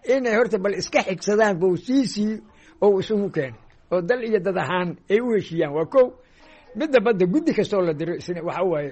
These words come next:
debate. Isla doodayaal baa la yidhaahdaa. Ma laha confaction law.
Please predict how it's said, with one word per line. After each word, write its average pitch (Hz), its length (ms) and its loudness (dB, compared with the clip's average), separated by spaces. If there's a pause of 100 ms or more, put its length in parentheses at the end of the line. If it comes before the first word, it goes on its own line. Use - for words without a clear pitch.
debate. 165 560 0 (680)
Isla 180 260 -6
doodayaal 165 440 0
baa 135 140 -8
la 120 140 -12
yidhaahdaa. 107 400 -16 (760)
Ma 185 140 2
laha 180 240 2
confaction 175 540 -4
law. 135 120 -10